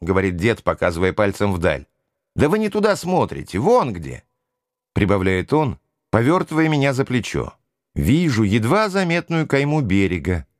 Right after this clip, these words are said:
На нём что-то белеет. Не то дома, не то церкви. Сзади, вдалеке, горы. "Так это Манила?" "Да.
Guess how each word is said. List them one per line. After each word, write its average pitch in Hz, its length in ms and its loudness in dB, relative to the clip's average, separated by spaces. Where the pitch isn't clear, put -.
На 98 140 2
нём 160 200 0
что-то - 460 -4
белеет. 110 680 -2
Не 98 160 2
то 120 140 0
дома, 104 360 2
не 120 140 -4
то 90 160 -4
церкви. 170 640 0
Сзади, 113 560 0
вдалеке, 101 600 0
горы. 113 640 0
"Так - 300 -2
это 170 340 2
Манила?" 139 720 0
"Да. 95 520 -2